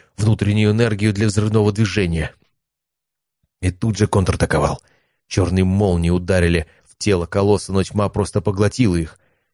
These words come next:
Клинок прошел сквозь субстанцию, не встретив сопротивления, словно я рубил дым.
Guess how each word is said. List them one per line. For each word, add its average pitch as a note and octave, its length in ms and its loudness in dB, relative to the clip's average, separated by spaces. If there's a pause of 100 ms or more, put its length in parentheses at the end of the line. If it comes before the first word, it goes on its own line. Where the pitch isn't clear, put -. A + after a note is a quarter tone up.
(120)
Клинок A2 380 0
прошел G#2 400 0
сквозь - 500 -2
субстанцию, A2 800 -2 (180)
не G#2+ 100 2
встретив G2+ 360 -2
сопротивления, A#2 680 0
словно G#2+ 300 -2
я A2 140 2
рубил B2 260 0
дым. B2+ 300 0